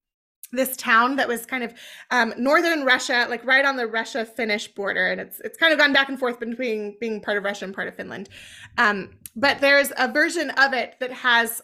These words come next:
all of these spices incorporated into it. Um, and it still is made into the same shape of the, um, of the arms praying, but it, but it has so many other spices and flavors in it. And so,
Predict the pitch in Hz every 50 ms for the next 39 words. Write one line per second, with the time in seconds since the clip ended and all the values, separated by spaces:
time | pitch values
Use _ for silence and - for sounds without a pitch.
0 | - - 247 262 277 320 320 294 247 - 240 220 220 214 - - - _ - 220
1 | 226 - 269 269 254 277 269 - 302 294 - 294 294 285 294 269 285 294 302 294
2 | - 349 349 370 381 - - - - - - - - - - 233 240 240 226 -
3 | 262 269 254 254 - - - - 330 349 349 339 320 262 302 269 277 262 269 254
4 | 269 254 254 254 - 240 233 226 233 226 - 262 220 220 269 269 - - - 226
5 | 220 214 208 208 214 220 - 220 208 208 208 208 190 - - 220 208 202 196 190
6 | 190 185 185 - 220 214 214 - 202 - 208 214 214 214 214 - - - 208 196
7 | 214 277 359 392 359 240 233 247 - - - - - 214 - 220 220 220 220 226
8 | - - - - - - - - - - _ - - _ - - - 285 277 269
9 | 269 247 226 - - - - - - - - - 302 294 285 277 285 269 254 226
10 | 233 226 - - - - 226 226 226 226 208 208 196 196 - 226 220 208 208 196
11 | 196 - - 233 220 180 - - - - 226 240 233 - 233 220 214 202